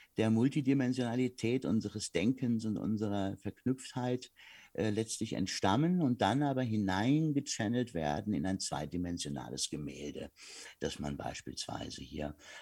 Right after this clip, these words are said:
ähm, produziert hat. Und die, ähm, Spirits, äh, haben uns, äh, angeregt, uns das genau so vorzustellen, wenn sie aus der sechsdimensionalen,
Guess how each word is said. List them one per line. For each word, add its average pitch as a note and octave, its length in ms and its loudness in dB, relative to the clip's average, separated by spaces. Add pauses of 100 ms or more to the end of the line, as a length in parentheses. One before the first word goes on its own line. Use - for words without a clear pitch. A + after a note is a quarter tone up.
(200)
ähm, D#2 360 0
produziert D#2+ 640 -4
hat. D2 280 -8 (440)
Und F#2+ 460 0
die, F2 600 2
ähm, F2+ 680 2
Spirits, - 640 2
äh, C#3 180 2
haben C#3+ 180 4
uns, C#3+ 260 -2 (180)
äh, B2+ 160 4
angeregt, C3+ 640 2
uns - 200 0 (140)
das A2+ 200 0
genau B2 360 2
so D3+ 440 2 (120)
vorzustellen, A2+ 760 -2
wenn F#2+ 100 -2
sie G#2+ 160 -4
aus C#2+ 200 -4
der A2 240 0 (300)
sechsdimensionalen, B2 1400 2